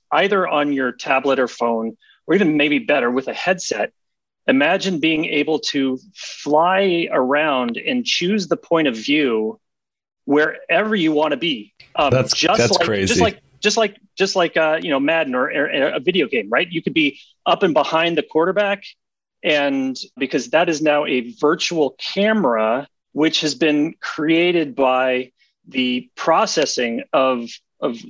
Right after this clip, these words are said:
Speaker 1: the ring of cameras that is around the stadium. So there's some really exciting things that not only can you as a viewer be able to,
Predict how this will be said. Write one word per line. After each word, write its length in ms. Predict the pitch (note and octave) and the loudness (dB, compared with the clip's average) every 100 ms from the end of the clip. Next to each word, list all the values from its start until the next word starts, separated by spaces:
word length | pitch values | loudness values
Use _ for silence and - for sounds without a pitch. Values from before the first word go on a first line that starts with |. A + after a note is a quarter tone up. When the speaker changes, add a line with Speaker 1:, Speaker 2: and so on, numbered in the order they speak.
| B2 | 0
Speaker 1:
the 100 | C3 | 2
ring 360 | B2 D3+ E3 | 4 2 2
of 160 | D#3 A2+ | 0 -2
cameras 460 | - D3 C#3+ A2+ | 0 0 2 0
that 120 | B2+ A#2 | 0 -2
is 140 | A#2 | -2
around 260 | A2+ A#2+ A2 | 0 0 0
the 80 | |
stadium. 540 | G#2+ - A#2 A2 - - _ _ _ - | -2 -2 -2 -2 -6 -12 _ _ _ -4
So 420 | - B2+ A#2+ - _ | 0 2 0 -2 _
there's 180 | - C#3 | 0 0
some 220 | - B2+ C3 | 0 -2 0
really 280 | G3+ G#3+ | 2 2
exciting 420 | C#3+ - C#3 C3 B2 | 0 0 0 0 -2
things 340 | C#3 B2 A#2 - | -2 -2 -2 -4
that 140 | C3+ - | -6 -2
not 260 | D3 E3 | 0 2
only 220 | E3 F#3 D3 | 2 0 -2
can 340 | - B2+ B2+ | -2 -2 0
you 260 | C#3 D#3 D#3 | 0 2 0
as 160 | B2 | -2
a 40 | A#2+ | -6
viewer 640 | A2+ C3+ A3 C#3 A2+ A2+ _ _ _ _ _ | -6 0 2 2 0 -4 _ _ _ _ _
be 160 | C#3 C#3+ | 0 2
able 220 | D#3 F3 | 2 0
to, 640 | D#3 - C#3 C#3 C3 C3 | -2 -2 -2 0 0 0